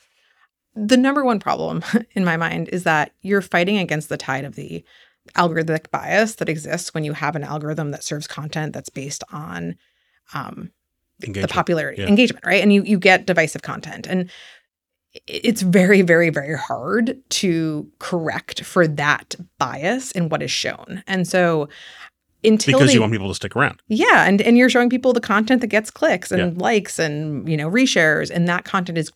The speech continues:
Speaker 1: going to be problematic content in a lot of cases. And I think that story was known internally very clearly. And I think the failure to act on that is an issue.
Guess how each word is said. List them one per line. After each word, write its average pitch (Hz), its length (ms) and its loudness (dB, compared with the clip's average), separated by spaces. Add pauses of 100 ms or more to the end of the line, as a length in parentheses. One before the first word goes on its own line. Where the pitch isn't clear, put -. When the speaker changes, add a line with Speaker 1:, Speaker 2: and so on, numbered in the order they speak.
(160)
Speaker 1:
going 160 300 -2
to 165 100 -4
be 147 400 -6
problematic 156 580 -4
content - 420 -10
in 170 60 -6
a 160 80 -6
lot - 220 -12
of - 80 -18
cases. - 600 -16
And 202 140 2
I 196 80 4
think 196 260 -2 (440)
that 190 340 0
story 208 600 0
was 175 360 4
known 156 300 -6
internally 143 720 -14
very 160 360 -2
clearly. 170 580 -6
And 175 80 0
I 151 80 0
think 151 240 -8
the 151 80 -12
failure 156 280 -6
to 151 160 -12
act 139 200 -8
on 180 80 0
that 214 320 -2
is 147 460 -8
an 160 120 -4
issue. 226 460 -6